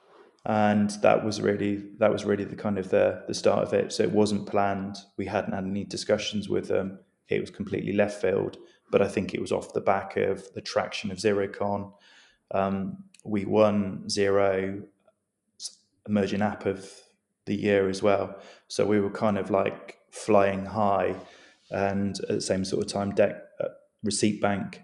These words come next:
as was, were then starting to kind of look at becoming a multi-product platform. And, um, yeah, that was,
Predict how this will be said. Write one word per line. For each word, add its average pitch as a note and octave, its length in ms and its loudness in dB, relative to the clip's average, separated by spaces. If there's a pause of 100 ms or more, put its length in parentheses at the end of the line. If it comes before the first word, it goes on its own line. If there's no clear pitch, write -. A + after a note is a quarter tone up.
(100)
as G2 180 -2
was, G2+ 440 6 (440)
were G#2 140 6
then G2 200 4
starting G2+ 340 0
to - 120 -4
kind G2 220 -6
of G2 80 0
look G2 240 0
at G2+ 260 -2
becoming F#2+ 420 -4
a F#2+ 60 -2
multi-product G2 1200 -2
platform. A2+ 540 2 (540)
And, F#2+ 560 -2
um, F#2+ 500 -2 (120)
yeah, F#2+ 240 -6 (760)
that G2+ 160 -2
was, F#2+ 220 -6